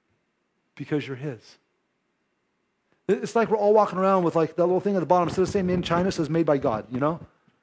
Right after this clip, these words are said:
Check the bottom of your shoe. It might say that right there, "made by God." We're his. He made us. Yeah, we have faith in those powerful words. "In the beginning, God created."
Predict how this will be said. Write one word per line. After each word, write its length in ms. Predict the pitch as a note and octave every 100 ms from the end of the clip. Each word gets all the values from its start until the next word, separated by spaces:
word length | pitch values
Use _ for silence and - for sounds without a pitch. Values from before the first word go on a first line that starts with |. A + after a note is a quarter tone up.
| _ _
Check 160 | G3+ G3+
the 60 |
bottom 200 | F#3 E3+
of 0 |
your 60 | D3
shoe. 160 | -
It 40 | C3
might 140 | D3+
say 140 | - D#3
that 80 |
right 100 | C#3+
there, 140 | C3+ A#2+
"made 140 | D3
by 140 | C#3+ B2+
God." 180 | G#2+ - _ _ _ _ _ _ _ _ _ _
We're 100 | D#3+
his. 540 | B2 G3+ C3 - - - _ _ _ _ _
He 200 | - E3
made 200 | F3 G3
us. 360 | B2 - - - - _ _ _ _ _ _ - - _ _ _ _ _ _ _ _ - _ _ - - _ _ _ - _ _ _ _ _ _ _ _ _ - -
Yeah, 140 | C3
we 100 | D3+
have 120 | F3
faith 500 | F3 F3+ D#3+ C3+ - _ _ _ _ _ _ _ -
in 60 | C#3+
those 100 | C3+
powerful 400 | D3+ C#3+ C#3 C3
words. 460 | C3 A#2+ A2 - E3+
"In 80 | E3
the 100 | D#3+
beginning, 540 | C#3+ C#3+ C3+ C3 C3 _ _ _ B2+
God 440 | C3 B2+ C3 B2
created." 720 | - - A2+ A#2+ A2+ A2 A2